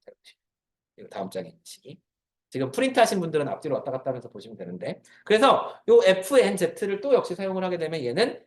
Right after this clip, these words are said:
F 차수가 이분의 삼 차가 되는 그런 이제 함수로 바꿔서 써줄 수가 있습니다.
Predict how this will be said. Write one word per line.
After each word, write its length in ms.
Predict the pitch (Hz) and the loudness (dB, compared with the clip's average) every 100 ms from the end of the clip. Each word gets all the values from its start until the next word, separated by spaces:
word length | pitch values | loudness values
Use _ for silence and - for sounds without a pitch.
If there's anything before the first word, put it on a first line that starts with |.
| - | -8
F 520 | - - - 269 277 - | -8 -8 -6 -6 -6 -6
차수가 460 | 247 240 226 208 | -6 -6 -4 -4
이분의 400 | 156 143 160 170 | -4 -6 -4 -4
삼 240 | 165 277 - | -4 -8 -6
차가 260 | 285 220 | -4 -2
되는 360 | 139 98 123 190 _ _ | -2 -4 -8 -14 _ _
그런 380 | 123 139 226 - _ _ | -4 0 0 -4 _ _
이제 100 | - | -20
함수로 640 | 98 151 139 123 185 - - _ _ | -16 -16 -12 -4 -4 -4 -14 _ _
바꿔서 300 | _ - 104 | _ -18 -16
써줄 200 | 123 135 | -12 -12
수가 180 | 131 - | -14 -18
있습니다. 220 | - _ | -20 _